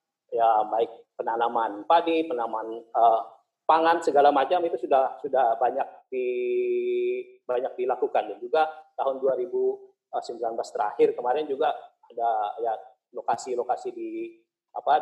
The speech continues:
di Pulang Pisau yang, eh, klaimnya B R G itu, eh, apa, menghasilkan, eh, padi.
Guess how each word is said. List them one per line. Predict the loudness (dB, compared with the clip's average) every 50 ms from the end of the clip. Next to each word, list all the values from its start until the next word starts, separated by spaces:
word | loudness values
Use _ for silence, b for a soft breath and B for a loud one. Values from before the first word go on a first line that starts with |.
| 0 -4
di | -6 -6 -4
Pulang | -4 -4 -4 -4 -6
Pisau | -10 -4 -2 0 2 2
yang, | 2 2 0 -2 -4 -12 -14 _ _ _ _ _ _ _ _ _ _ _ _ _ _ _ _ -2
eh, | 2 2 4 4 4 2 -2 -4 -6 -2
klaimnya | 0 0 0 0 -2 -2 -4 -2
B | 0 0 0
R | 0 -2 -2 -2 -2
G | -2 -2 -4 -2
itu, | 0 0 0 0 0 -4 -14 _
eh, | -4 0 2 4 4 2 0 -2 -8 -14 -12 -12
apa, | -8 -4 -2 -4 -4 -4 -10 -20 _ _ _ -18
menghasilkan, | -18 -16 -16 -10 -8 -6 -6 -2 0 2 2 2 2 -2 -8 -14 -18 _ _ _ _ -8 -8
eh, | -8 -6 -8 -10 -4 -2
padi. | 0 0 0 -2